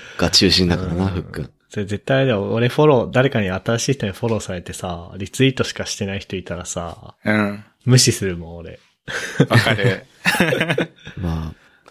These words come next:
Speaker 3: オタクリツイートだらけだな。
Speaker 1: 僕はクソみたいなツイートしかしてないしな。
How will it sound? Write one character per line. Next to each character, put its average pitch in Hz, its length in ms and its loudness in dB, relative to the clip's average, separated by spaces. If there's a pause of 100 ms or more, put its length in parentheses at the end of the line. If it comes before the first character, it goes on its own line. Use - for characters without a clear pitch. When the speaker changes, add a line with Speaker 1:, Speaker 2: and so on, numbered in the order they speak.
Speaker 3:
オ - 60 -20
タ 110 100 -2
ク 139 120 -2
リ 143 120 0
ツ 147 120 -2
イ - 20 -2
ー 143 40 -6
ト - 60 -8
だ 135 120 2
ら 113 80 -2
け - 100 -12
だ 87 100 -16
な。 - 240 -20 (220)
Speaker 1:
僕 - 220 -2
は 95 60 4
ク - 140 0
ソ - 140 6
み 90 80 2
た 85 80 2
い 82 40 2
な 78 80 -2
ツ - 140 2
イ 82 40 4
ー - 20 -4
ト 82 80 0
し - 80 2
か 80 80 -2
し - 80 -6
て 87 80 -4
な 82 100 -2
い 82 40 -4
し - 120 -8
な。 87 300 -8